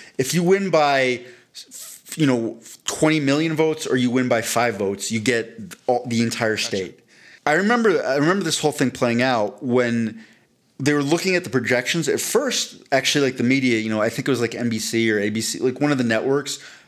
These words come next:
Speaker 1: actually called the state for Al Gore. They said, "Al, you know, from the numbers coming in, Al Gore's the winner."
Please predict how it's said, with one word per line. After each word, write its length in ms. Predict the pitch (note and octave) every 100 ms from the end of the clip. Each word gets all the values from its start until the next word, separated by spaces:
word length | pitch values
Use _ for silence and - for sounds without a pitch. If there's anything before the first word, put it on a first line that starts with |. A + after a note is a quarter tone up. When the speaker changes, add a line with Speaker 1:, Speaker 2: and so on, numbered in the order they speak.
| _
Speaker 1:
actually 300 | D3 - F3
called 420 | E3+ - C#3+ D3
the 80 | C#3+
state 600 | C3+ - C#3 C3+ C3+ - _ _ -
for 500 | - - C3 B2+ A#2
Al 180 | A2+
Gore. 220 | A#2 C#3 A2+
They 80 |
said, 160 | G#2 B2
"Al, 180 | G2 B2
you 80 | B2+
know, 160 | A2+
from 360 | G#2 - B2 A#2 - - -
the 80 |
numbers 300 | D#3 D3+ C#3
coming 260 | C3 C3+ C3
in, 240 | C#3 C3
Al 160 | B2 B2+
Gore's 320 | C3 D3+ E3
the 80 | B2
winner." 420 | A2+ A2+ A2+ A2+